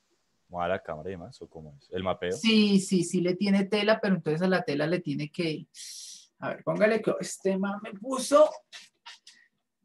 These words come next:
Speaker 2: hay una vaina, ¿cómo hacemos para explicar? Claro, obviamente le va a quedar, o sea, la, su, la respuesta a lo que usted acaba de decir es sí.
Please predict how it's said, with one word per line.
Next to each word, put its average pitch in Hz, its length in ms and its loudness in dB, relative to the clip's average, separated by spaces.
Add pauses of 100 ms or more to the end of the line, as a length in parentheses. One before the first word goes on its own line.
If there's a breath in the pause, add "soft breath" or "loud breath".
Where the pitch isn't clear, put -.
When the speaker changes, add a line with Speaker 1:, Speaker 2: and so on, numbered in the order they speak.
Speaker 2:
hay 226 240 6
una 269 180 10
vaina, 220 640 6 (1600 loud breath)
¿cómo - 280 -8
hacemos 156 380 -8
para 151 200 0
explicar? - 420 -10
Claro, 240 380 6
obviamente 202 520 4
le 202 80 4
va 156 60 6
a 147 80 -2
quedar, 180 220 0
o 147 40 0
sea, 160 240 2
la, 180 240 4 (480)
su, 214 220 2
la 208 240 8
respuesta 208 500 2
a 262 40 4
lo 262 120 2
que 220 80 -8
usted 190 160 0
acaba 196 200 2
de 208 60 4
decir 156 180 0
es 156 140 -2
sí. - 240 -2